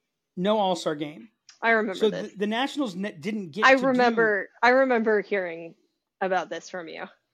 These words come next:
Speaker 2: I remember
Speaker 1: They,
Speaker 2: this
Speaker 1: they,
Speaker 2: conversation.
Speaker 1: they didn't get to have a season as the defending champions. Dave Martinez, Dave Martinez has never
Speaker 2: So
Speaker 1: rightfully been the National League manager for the All-Star team.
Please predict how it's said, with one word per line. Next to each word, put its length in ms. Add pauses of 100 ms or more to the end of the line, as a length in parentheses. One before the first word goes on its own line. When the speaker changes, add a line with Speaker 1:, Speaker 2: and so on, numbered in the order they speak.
(140)
Speaker 2:
I 60
remember 320
Speaker 1:
They, 40
Speaker 2:
this 100
Speaker 1:
they, 140
Speaker 2:
conversation. 400
Speaker 1:
they 160
didn't 200
get 160
to 80
have 340
a 40
season 360
as 100
the 80
defending 400
champions. 480 (460)
Dave 240
Martinez, 760 (140)
Dave 140
Martinez 360
has 180
never 440
Speaker 2:
So 160
Speaker 1:
rightfully 420
been 480
the 80
National 560
League 200
manager 420
for 100
the 120
All-Star 280
team. 400